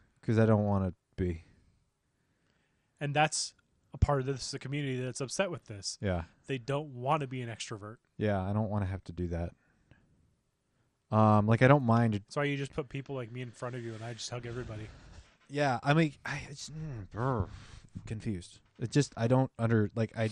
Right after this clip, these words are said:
Speaker 1: there's not a, I don't see the big benefit.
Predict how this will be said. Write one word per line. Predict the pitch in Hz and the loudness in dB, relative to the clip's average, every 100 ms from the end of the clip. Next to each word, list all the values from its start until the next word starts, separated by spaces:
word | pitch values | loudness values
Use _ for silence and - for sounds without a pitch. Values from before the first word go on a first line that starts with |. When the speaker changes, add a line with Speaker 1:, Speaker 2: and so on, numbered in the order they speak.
| 107 | 0
Speaker 1:
there's | 120 117 | 0 0
not | 120 123 135 143 | 2 4 4 4
a, | 123 107 - _ _ _ _ _ _ _ _ _ _ _ _ _ _ _ _ _ _ _ _ - | 0 -8 -12 _ _ _ _ _ _ _ _ _ _ _ _ _ _ _ _ _ _ _ _ 6
I | |
don't | 139 160 | 6 4
see | - | 2
the | 156 | 2
big | 113 113 131 110 | 2 4 4 4
benefit. | 110 101 - - | 2 0 -4 -12